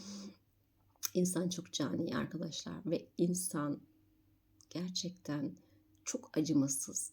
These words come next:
En çok da kendine acımasız. Yani kendine hiçbir acıması yok. Hem kendine bir acı çektiriyor, yıllarca hem de, hem de bir görevli var. "Gel." diyor.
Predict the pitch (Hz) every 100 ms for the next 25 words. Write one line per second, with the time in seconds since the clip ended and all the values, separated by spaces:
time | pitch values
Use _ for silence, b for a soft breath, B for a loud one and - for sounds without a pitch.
0 | - 170 214 220 175 - 196 214 - 175
1 | 156 147 160 135 135 151 143 - - -
2 | - - - 160 156 156 - B B _
3 | _ - - 196 180 185 208 220 - -
4 | - 180 175 160 156 147 - 139 - -
5 | - - _ _ b b b _ - 175
6 | 202 185 196 202 214 214 - - 170 185
7 | 180 285 - - 220 196 180 214 269 -
8 | _ _ _ - 175 170 147 143 156 165
9 | 156 151 143 160 - 269 302 - - _
10 | _ _ _ - 269 254 214 247 320 -
11 | _ _ _ _ 165 170 226 170 147 156
12 | 160 147 277 233 180 277 - - _ _
13 | _ _ _ _ - 220 202 165 131 123